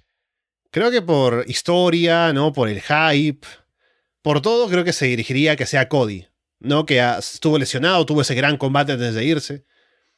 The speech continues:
y que vuelva por sorpresa en el Royal Rumble y que lo gane, creo que tiene todas las papeletas de pasar.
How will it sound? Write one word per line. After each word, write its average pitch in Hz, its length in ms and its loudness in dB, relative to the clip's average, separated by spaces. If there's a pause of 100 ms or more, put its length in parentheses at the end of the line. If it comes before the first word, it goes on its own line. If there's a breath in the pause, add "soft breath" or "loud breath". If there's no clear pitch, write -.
y 139 140 -4
que 147 100 -2
vuelva 185 280 0
por 147 140 -4
sorpresa 160 400 -2
en 151 60 0
el 143 60 0
Royal 156 200 0
Rumble 180 380 0
y - 20 -2
que 127 120 -2
lo 120 100 0
gane, 165 260 0
creo 127 200 -2
que 110 280 -6 (580)
tiene 175 220 0
todas 180 160 -2
las 165 100 0
papeletas 147 380 -2
de 135 80 0
pasar. 160 340 -6